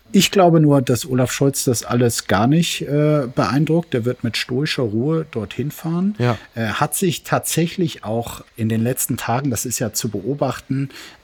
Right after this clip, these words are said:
Speaker 1: die, die Schärfe seiner Ansagen gegenüber Russland hat auch zugenommen. Die Abstimmung, äh, mit den westlichen Partnern ist sehr intensiv. Die Rücksichtnahme,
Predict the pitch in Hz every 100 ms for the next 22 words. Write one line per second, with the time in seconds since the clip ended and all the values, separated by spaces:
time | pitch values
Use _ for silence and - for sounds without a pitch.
0 | - 123 107 120 113 - 123 143 - 165
1 | 131 131 123 107 123 160 135 131 127 127
2 | 113 123 123 123 117 107 127 - 117 -
3 | - - 104 165 - - 160 156 151 147
4 | 156 143 120 - 127 - - 139 139 139
5 | 135 - - - - 117 113 120 113 120
6 | 113 113 - 110 113 101 123 127 135 117
7 | 104 - 107 131 160 143 - 123 113 139
8 | 147 - - - - 117 160 - 165 -
9 | 165 143 147 156 151